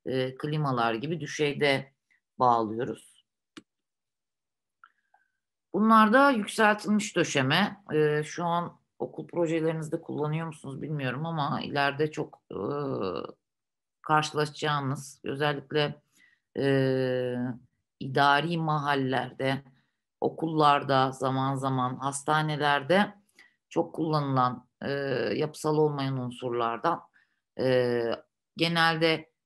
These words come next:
elektrik gibi, tesisat gibi kısımlar bu yükseltilmiş döşemenin altından geçer. E, bu amaçla kullanılır zaten.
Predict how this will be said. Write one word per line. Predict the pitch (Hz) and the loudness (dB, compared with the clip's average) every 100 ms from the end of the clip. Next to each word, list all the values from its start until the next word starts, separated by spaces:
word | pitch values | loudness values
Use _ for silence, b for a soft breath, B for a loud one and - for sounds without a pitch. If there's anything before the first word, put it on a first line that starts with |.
| _ | _
elektrik | 147 156 160 - 160 156 - | 0 2 0 -4 -8 -8 -10
gibi, | 156 156 156 | -2 0 0
tesisat | 151 151 151 - 156 156 - | 0 -2 -2 -2 -2 -2 -8
gibi | 147 147 147 143 | 0 0 0 -4
kısımlar | - 139 143 143 143 143 | -12 -10 -4 -2 -2 -4
bu | 139 | -6
yükseltilmiş | 135 - 143 143 147 143 | -4 -2 -2 -2 -10 -8
döşemenin | 143 139 143 143 139 | -6 -6 -8 -8 -6
altından | 139 135 139 147 143 143 | -4 -4 -6 -8 -8 -6
geçer. | 131 117 135 - - B B B B 190 180 _ _ - | -8 -4 -2 -4 -6 B B B B -20 -20 _ _ -4
E, | 147 139 135 95 78 - _ _ _ _ | 0 0 0 -2 -4 -10 _ _ _ _
bu | 185 185 | 0 4
amaçla | 170 151 139 - 135 | 4 4 0 -4 -8
kullanılır | 131 120 117 117 117 117 - _ _ _ _ - | -6 -6 -6 -6 -8 -10 -12 _ _ _ _ -10
zaten. | 135 123 127 - 175 - | -6 -4 -6 -4 -6 -6